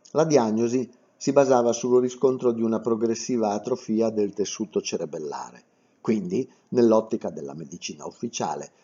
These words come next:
se il principe degli organi ha perso la sua funzionalità,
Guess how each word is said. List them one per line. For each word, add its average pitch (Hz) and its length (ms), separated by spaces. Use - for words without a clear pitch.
se - 220
il 143 200
principe 180 580
degli 104 280
organi 90 560
ha - 80
perso 127 360
la 101 120
sua 113 220
funzionalità, 98 1000